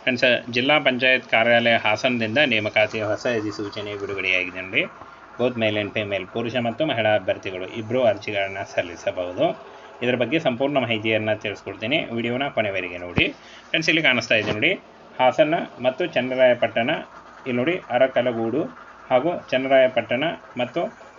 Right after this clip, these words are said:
ಈ ಒಂದು ಗ್ರಾಮ ಪಂಚಾಯಿತಿಗಳಲ್ಲಿ ನೇಮಕಾತಿ ನಡೀತಾ ಇದೆ ನೋಡಿ.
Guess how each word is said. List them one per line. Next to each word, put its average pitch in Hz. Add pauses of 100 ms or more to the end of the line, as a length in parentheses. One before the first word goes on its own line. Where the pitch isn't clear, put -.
ಈ 127
ಒಂದು 135 (360)
ಗ್ರಾಮ 123
ಪಂಚಾಯಿತಿಗಳಲ್ಲಿ 123
ನೇಮಕಾತಿ 110
ನಡೀತಾ 104
ಇದೆ 104
ನೋಡಿ. 131